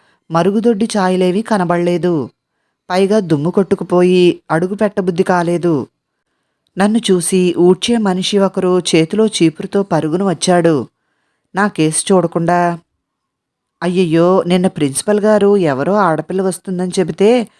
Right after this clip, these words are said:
వేళాకోళం చేస్తున్నారనుకున్నాను. అందుకనే శుభ్రం చేయలేదు. నేనిప్పుడే తుడిచేస్తాను," అన్నాడు. అతను తుడిచిన తర్వాత కూడా ఆ గది మట్టిగానే తోచింది నాకు.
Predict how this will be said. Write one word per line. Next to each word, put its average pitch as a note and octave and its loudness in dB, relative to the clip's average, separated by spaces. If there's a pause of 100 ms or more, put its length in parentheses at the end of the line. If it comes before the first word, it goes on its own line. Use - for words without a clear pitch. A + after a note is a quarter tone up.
(340)
వేళాకోళం G3 0
చేస్తున్నారనుకున్నాను. G3 -2 (520)
అందుకనే F#3 0
శుభ్రం F#3+ -2
చేయలేదు. F3+ 2 (500)
నేనిప్పుడే G3 2
తుడిచేస్తాను," F3 -2 (300)
అన్నాడు. F3 0 (840)
అతను G#3+ -2
తుడిచిన G3 0
తర్వాత A3+ 0
కూడా G3+ 0
ఆ F#3+ -2
గది E3+ -4
మట్టిగానే F3 -4
తోచింది F3 -2
నాకు. E3+ 0